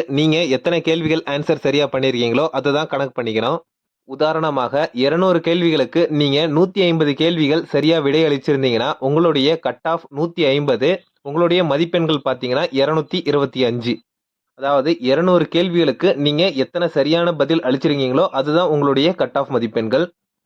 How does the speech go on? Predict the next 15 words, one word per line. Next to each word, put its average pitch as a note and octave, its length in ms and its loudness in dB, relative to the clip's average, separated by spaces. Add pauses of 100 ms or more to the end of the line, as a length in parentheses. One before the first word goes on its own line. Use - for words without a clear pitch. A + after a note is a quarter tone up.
(240)
ஆறாயிரத்தி D#3+ 640 -2
இருநூத்தி D#3 400 2
நாற்பத்தி C#3+ 400 -2
நாலு C3 280 0
பணியிடங்களை C3 640 2 (680)
ரிசர்வேஷன் F#3 640 0
அடிப்படையில C#3 560 0
தான் C#3+ 220 2
உங்களுக்கு C3 580 2
பிரிச்சு D#3 340 0
கொடுப்பாங்க. B2+ 500 0 (420)
அப்படி C#3+ 240 -6
பாத்தீங்கன்னா, D#3 540 0
பொது E3 260 0
பிரிவு D#3 280 2